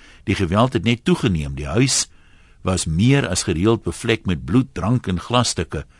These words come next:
Alles in die huis was gebreek, my kar was vol duike geskop en geslaan.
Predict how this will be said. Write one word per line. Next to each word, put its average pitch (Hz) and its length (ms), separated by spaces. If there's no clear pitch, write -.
Alles 175 220
in 160 60
die 131 100
huis 107 180
was 104 180
gebreek, 92 420
my 92 120
kar 135 260
was 123 180
vol 104 200
duike 98 300
geskop 90 420
en 80 80
geslaan. 82 480